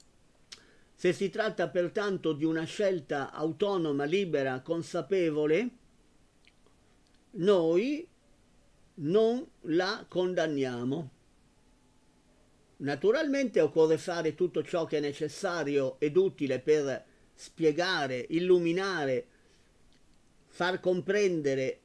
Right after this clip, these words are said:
a, a chi si propone di eliminare il proprio corpo fonte di dolore ciò che questo implica.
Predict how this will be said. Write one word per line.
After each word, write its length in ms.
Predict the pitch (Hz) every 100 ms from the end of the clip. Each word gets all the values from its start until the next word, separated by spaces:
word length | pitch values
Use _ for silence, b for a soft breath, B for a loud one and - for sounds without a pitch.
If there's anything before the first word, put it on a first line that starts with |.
| _
a, 140 | - -
a 220 | 156 170
chi 360 | - 226 226 - _ _ _ _ _ -
si 300 | - 196 196
propone 920 | 190 180 135 220 196 156 139 135 127
di 120 | 156
eliminare 720 | 165 170 165 175 190 170 151
il 160 | 143 139
proprio 640 | - 185 185 180 156 151
corpo 580 | - 202 185 147 - 139
fonte 580 | 139 - 202 175 160 147
di 120 | 151
dolore 540 | 196 240 262 269 214 b b b b b _
ciò 300 | - 226 226
che 160 | 233 214
questo 480 | 180 170 - 175
implica. 840 | 156 135 120 113 123 120 131 123